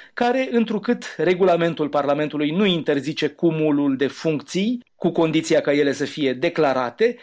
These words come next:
lasă loc pentru cele mai grave ambiguități în exercitarea mandatului. Iată-l de pildă pe germanul Elmar Brok, un veteran al Parlamentului European care militează în favoarea tratatului comercial cu Statele Unite,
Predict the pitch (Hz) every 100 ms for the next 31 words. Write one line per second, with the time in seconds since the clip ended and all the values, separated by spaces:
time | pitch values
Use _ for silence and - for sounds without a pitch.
0 | - - 233 214 - 170 156 170 - 170
1 | 156 - 180 160 143 135 143 156 156 147
2 | - 143 143 135 139 123 143 143 - -
3 | 160 156 - 135 143 - 131 147 131 127
4 | 131 135 123 - - - - _ _ -
5 | 147 139 151 143 143 151 151 180 139 147
6 | 139 147 143 160 170 151 151 143 143 139
7 | 160 190 - - - - 247 254 170 190
8 | 190 185 220 151 - 143 143 147 160 143
9 | 127 - 135 139 143 196 233 208 196 180
10 | 185 185 185 190 185 147 160 147 147 147
11 | 156 147 147 165 165 147 143 147 139 -
12 | 156 139 131 - 156 139 139 135 147 165
13 | 180 214